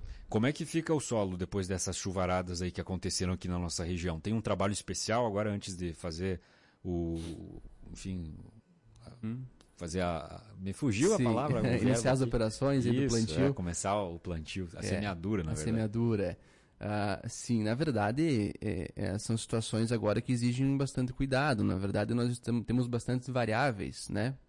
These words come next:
Speaker 2: que, que vai depender de cada tipo de área, cada tipo de solo. Ah, se nós formos pensar, o solo da maioria dos locais tá encharcado. Então, ele tá completamente cheio de água.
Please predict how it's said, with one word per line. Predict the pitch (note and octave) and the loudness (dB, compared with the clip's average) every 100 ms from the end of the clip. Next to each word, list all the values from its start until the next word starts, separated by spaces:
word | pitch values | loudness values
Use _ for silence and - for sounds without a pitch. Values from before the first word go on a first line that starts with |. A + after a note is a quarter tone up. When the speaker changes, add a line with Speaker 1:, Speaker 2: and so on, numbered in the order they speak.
| - | -14
Speaker 2:
que, | - G2+ | -6 -6
que | - | -2
vai | G#2+ G#2+ | 0 2
depender | A2+ A2+ A2 | 4 4 4
de | B2 | 0
cada | - A2 A#2+ | 0 -2 -2
tipo | - - A#2+ | -6 -8 -2
de | C3 | 0
área, | G#2+ A2+ G#2 | 0 0 -2
cada | G2+ G2 G2+ | -4 -4 -4
tipo | - - | -6 -8
de | A#2 | -8
solo. | - F#2 G1+ - - - - - - | -4 -2 -2 -6 -18 -20 -20 -20 -6
Ah, | G2 G#2+ | -2 0
se | G#2+ | 0
nós | A#2+ - | -2 0
formos | B2 C3+ | 0 0
pensar, | - A2+ A2+ A2 B2 C3 | 2 0 2 2 4 2
o | G#2 | 0
solo | - A2+ A#2 B2 | -2 2 4 2
da | G#2+ G2+ G2 - - | 0 -2 -2 -8 -8
maioria | G2+ G2+ G#2 | -4 -2 -2
dos | A#2 | -2
locais | G#2+ A2+ A2+ C3+ | -2 -2 0 -2
tá | - D3 | -2 -4
encharcado. | D3+ - G3 - C3 G#2+ - - - | -2 -4 -4 0 2 2 -2 -12 -8
Então, | - G#2 | -4 -2
ele | B2 | -2
tá | D#3 D3 | -2 -4
completamente | E3 D3 C#3 D3+ D3 | -4 -6 -4 -6 -4
cheio | D#3 | -6
de | F#3 | -4
água. | D3+ A#2+ - | -2 -4 -8